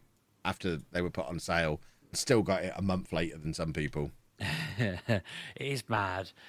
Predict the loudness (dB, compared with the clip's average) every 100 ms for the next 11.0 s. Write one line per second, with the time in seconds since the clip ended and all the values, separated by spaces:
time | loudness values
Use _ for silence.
0 | -14 2 4 6 2 -2 _ 6 6 6
1 | 8 8 6 6 6 6 4 2 0 0
2 | 2 2 2 0 2 4 4 4 0 2
3 | 2 2 2 2 2 0 0 0 2 2
4 | 0 2 2 2 -4 -14 _ 0 2 2
5 | 0 -2 -2 0 0 0 -2 -4 -4 0
6 | 2 2 0 -6 -8 -10 -20 -20 -20 -6
7 | -4 0 -2 0 2 2 2 0 0 -2
8 | -2 -4 -4 -12 -20 _ -18 -4 -2 0
9 | -4 -8 -8 -4 0 0 0 -2 -4 -6
10 | -8 -8 -10 -8 -4 -4 -4 -6 -6 -8